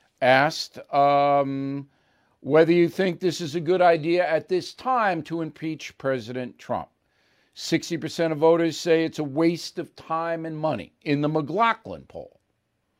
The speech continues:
That's exactly the opposite of the C B S poll. Forty percent agree that,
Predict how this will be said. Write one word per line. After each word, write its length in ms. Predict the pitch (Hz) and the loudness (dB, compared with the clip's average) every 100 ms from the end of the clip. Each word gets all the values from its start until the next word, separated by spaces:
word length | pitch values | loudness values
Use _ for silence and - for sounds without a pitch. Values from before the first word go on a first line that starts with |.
| _ _ | _ _
That's 220 | 90 87 | -16 -14
exactly 480 | 113 98 131 - 160 | -6 2 4 4 -2
the 160 | 151 165 | 2 4
opposite 500 | 170 165 147 147 139 | 4 2 -4 -6 -6
of 80 | |
the 100 | 131 | -6
C 200 | 135 135 | -10 -10
B 180 | 120 135 | -8 -6
S 220 | 117 101 | -6 -8
poll. 280 | - - - _ _ _ _ _ | -14 -20 -20 _ _ _ _ _
Forty 300 | - 156 156 | 2 4 4
percent 420 | 151 147 156 147 | 2 -2 0 0
agree 420 | 131 123 131 135 | 0 -4 -2 -2
that, 260 | 120 120 113 | -2 -2 -4